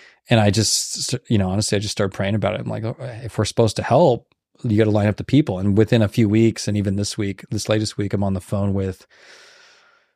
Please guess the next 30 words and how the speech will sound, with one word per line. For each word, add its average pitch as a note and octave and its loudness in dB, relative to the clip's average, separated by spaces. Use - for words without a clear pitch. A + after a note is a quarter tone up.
uh, G2+ 2
private B2+ 2
developers D#3 2
that D#3 2
have A2 0
been A#2 4
there G#2+ 2
for G2+ -8
decades, F#2+ -8
that G#2+ 0
are G2 -4
great G#2+ 0
local G2 -2
people, G#2+ 0
um, F#2 -2
churches A2 2
that A2 -2
are A2+ 2
on G#2 0
the G#2 2
ground G2 -2
floor G#2+ 0
that G2+ 0
are F#2+ -2
just F#2+ -4
helping G2 -2
people G2+ -2
that G2 -4
have F#2+ -6
connections. G#2 -4